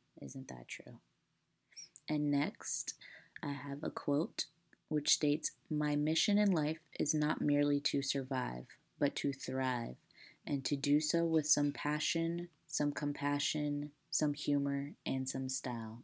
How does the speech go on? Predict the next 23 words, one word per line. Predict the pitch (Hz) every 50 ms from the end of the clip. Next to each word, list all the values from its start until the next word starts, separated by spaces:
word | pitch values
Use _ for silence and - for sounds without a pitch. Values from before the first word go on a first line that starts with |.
| -
I | - 143
know | 147 156 151
that's | 147 143 139 135 - -
right. | 104 107 104 - - _ - - - - - - - - _
And | 139 135
that | 139 139 -
is | 139 139 135
by | - 135 131
the | 127 135 127 127
late, | 127 127 127 127 131 - _ _ _
great | - - 123 123 123 127 127 - - -
ancestor, | - 135 123 123 - - 135 135 131 - - - 143 139 - 135 - -
Maya | 135 131 123 123 120 120 120 120 117 120 123 - -
Angelou. | 131 - - 120 - 127 127 123 123 131 131 123 - _ _ _ _ _ - - _ _ _ _ _ _ _ -
So | - - - 156 147 143 - -
as | 156 143 143 143 147 - -
always, | - 147 151 151 151 160 170 175 180 190 190 196 - -
I | 151 143 147
just | 143 - 147 143 - -
wanted | 156 147 147 147
to | 147 147
thank | 143 - - 151 147 147 - -
you | 151 147 147 165 170